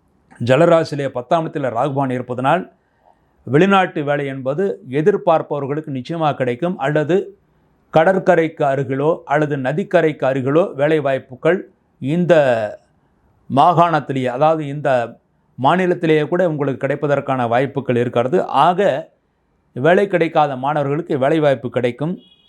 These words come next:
மிதுன ராசியிலே பிறந்த குழந்தைகள் இதுவரை ஆரோக்கிய குறைவுகள் இருந்தால் அதற்குரிய நல்ல மருத்துவம் கிடைத்து,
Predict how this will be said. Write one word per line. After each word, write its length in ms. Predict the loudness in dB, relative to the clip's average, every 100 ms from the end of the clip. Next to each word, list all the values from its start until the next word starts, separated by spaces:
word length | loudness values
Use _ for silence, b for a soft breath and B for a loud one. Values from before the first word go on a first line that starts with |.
| _ _ _ -6
மிதுன 360 | 0 2 4
ராசியிலே 340 | 4 2 2 0
பிறந்த 300 | 0 -2 -4
குழந்தைகள் 560 | -4 -4 0 2 2 0 -4 _ -12
இதுவரை 420 | -4 2 2 2 0 0 2
ஆரோக்கிய 300 | 2 0 -2
குறைவுகள் 440 | 0 -2 -2 -4 -4
இருந்தால் 380 | -4 0 0 0
அதற்குரிய 680 | -6 -2 -4 -2 -2 2 2
நல்ல 260 | 2 0 0
மருத்துவம் 460 | -2 -2 -2 0 0
கிடைத்து, 360 | -2 0 -2